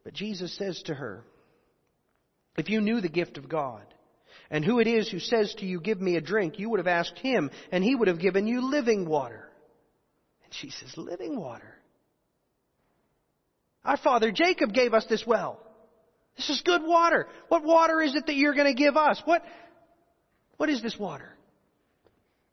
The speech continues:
And Jesus says, "Whoever drinks of this water from the well will thirst again, but whoever drinks of the water that I shall give him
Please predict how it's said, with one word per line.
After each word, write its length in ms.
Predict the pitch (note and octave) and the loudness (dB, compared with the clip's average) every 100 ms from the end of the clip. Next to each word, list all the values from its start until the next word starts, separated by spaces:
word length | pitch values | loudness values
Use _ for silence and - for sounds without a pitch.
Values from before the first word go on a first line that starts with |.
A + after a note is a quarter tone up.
| _ D3+ | _ -14
And 140 | C3+ | -8
Jesus 380 | D#3+ G3+ E3+ D#3+ - | -4 -4 -6 -8 -6
says, 560 | D#3+ C3+ - - - - _ _ _ _ _ _ _ _ _ _ _ _ _ _ _ _ _ _ _ - _ | -6 -6 -12 -14 -16 -18 _ _ _ _ _ _ _ _ _ _ _ _ _ _ _ _ _ _ _ -20 _
"Whoever 260 | - G#3 A3 | -6 -4 -4
drinks 300 | F3+ G3+ - | -2 -2 -4
of 80 | D3+ | -4
this 220 | A3+ - | -4 -4
water 400 | D#3 B2+ - - _ _ _ _ _ _ _ _ _ _ _ _ _ _ | -8 -8 -14 -20 _ _ _ _ _ _ _ _ _ _ _ _ _ _
from 180 | F#3 F3+ | -4 -2
the 80 | |
well 420 | F#3 G3+ D3 - - _ _ _ _ _ _ _ _ _ _ _ D#3+ | -4 -4 -8 -12 -20 _ _ _ _ _ _ _ _ _ _ _ -2
will 160 | F3 | -2
thirst 460 | - - A3 - - | -2 -2 -2 -2 -6
again, 400 | D3 F3+ D#3+ A#2+ | -4 -2 -2 -4
but 120 | C3 | -6
whoever 300 | D3+ G#3 G3 | 0 2 2
drinks 400 | D#3+ G#3+ B3 - | 0 0 0 -2
of 60 | F#3 | -4
the 80 | F#3 | 2
water 340 | F#3+ G3+ G3 | 4 4 4
that 120 | F#3+ | 4
I 200 | F#3 A#3+ | 4 2
shall 240 | - G3+ F3 | 0 0 0
give 220 | E3+ D#3 | 0 0
him 160 | D3+ | -2